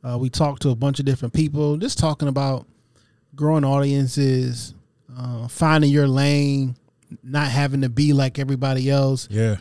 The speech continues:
Speaker 1: Um, great networking, man, and just getting everybody on the same page. Like, yo, we are the industry,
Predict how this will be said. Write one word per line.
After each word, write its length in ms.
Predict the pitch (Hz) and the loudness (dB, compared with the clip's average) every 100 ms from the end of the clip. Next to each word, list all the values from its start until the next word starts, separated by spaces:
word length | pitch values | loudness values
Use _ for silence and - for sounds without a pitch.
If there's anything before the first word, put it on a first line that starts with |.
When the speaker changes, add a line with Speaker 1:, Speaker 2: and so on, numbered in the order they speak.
| - 131 | -8 -6
Speaker 1:
Um, 320 | 131 127 120 | -2 -2 -2
great 340 | 120 160 151 | 2 2 4
networking, 600 | 120 151 139 156 143 143 | 2 2 2 2 0 -2
man, 460 | 147 147 143 143 135 - - | -2 0 0 -2 -4 -8 -8
and 160 | 135 | -4
just 240 | 143 165 131 | 0 0 0
getting 240 | 156 131 | 0 0
everybody 400 | 143 139 131 131 | 0 0 -2 0
on 140 | 131 127 | 0 0
the 60 | |
same 320 | - 139 135 | 0 0 0
page. 400 | 120 143 135 123 | 0 0 0 -2
Like, 180 | 135 127 | -2 -2
yo, 140 | 131 127 | -2 0
we 240 | 143 160 151 | 0 2 4
are 220 | 160 147 | 6 6
the 140 | 139 | 2
industry, 540 | 123 151 120 - 98 | 0 0 -2 -10 -16